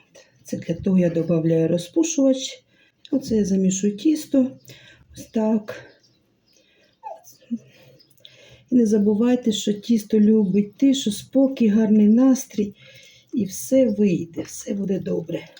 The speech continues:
Ось так поступово підвію і замішую. І все вийде, все буде добре. Так, тепер, дівчатка, домішую на поверхні, поки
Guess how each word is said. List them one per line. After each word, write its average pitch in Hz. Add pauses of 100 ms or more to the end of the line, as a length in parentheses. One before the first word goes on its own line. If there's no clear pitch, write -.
(480)
Ось 262
так 208
поступово 202
підвію 233
і 185
замішую. 165 (800)
І 254
все 254
вийде, 240
все -
буде 185
добре. 196 (160)
Так, -
тепер, -
дівчатка, 190
домішую 208
на 214
поверхні, 254
поки 214